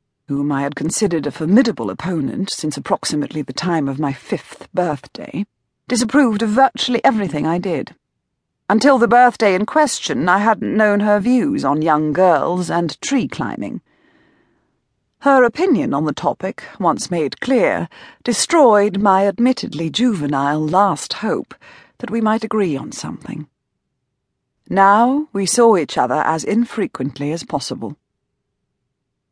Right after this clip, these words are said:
The carriage slowed and stopped. Outside, waiting to greet us, stood my mother's housekeeper,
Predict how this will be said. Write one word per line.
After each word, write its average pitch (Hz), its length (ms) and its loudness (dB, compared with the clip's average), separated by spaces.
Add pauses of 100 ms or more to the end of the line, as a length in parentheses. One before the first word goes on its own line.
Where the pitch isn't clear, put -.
(460)
The 254 120 -6
carriage 247 500 4
slowed - 640 0
and 175 160 -6
stopped. - 560 -8 (880)
Outside, 220 760 4
waiting 185 340 0
to 135 80 -6
greet 180 360 -4
us, 170 220 -6
stood 196 240 -6
my 202 160 0
mother's 208 440 2
housekeeper, 214 640 -2